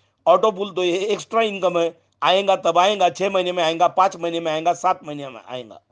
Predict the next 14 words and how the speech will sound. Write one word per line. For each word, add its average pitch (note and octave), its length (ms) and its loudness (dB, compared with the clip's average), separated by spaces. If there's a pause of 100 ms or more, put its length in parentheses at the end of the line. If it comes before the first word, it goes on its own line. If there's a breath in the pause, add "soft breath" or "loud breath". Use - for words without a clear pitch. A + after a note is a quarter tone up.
(420)
उसका - 320 2
कुछ F#3+ 260 -2
नहीं D#3+ 220 -6
है। A2 100 -18 (460)
सिस्टम C4 420 0
की B3 100 -4
धमक G#3+ 340 0
तो B3 60 2
आपने A#3+ 300 4
देखी A3 280 -4
है B3+ 140 4
बोनांजा A3+ 440 2
के G#3 140 -4
लिए F#3+ 320 -2